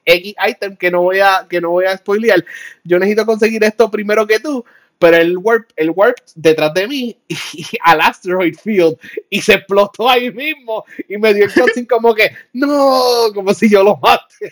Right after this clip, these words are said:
<laughs> Y yo, "Yes, buenos glitches". <laughs> Anyways,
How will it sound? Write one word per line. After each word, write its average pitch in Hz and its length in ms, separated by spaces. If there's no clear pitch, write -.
<laughs> 196 360
Y 208 80
yo, 190 80
"Yes, - 420
buenos 185 380
glitches". 156 500
<laughs> - 1700
Anyways, 156 840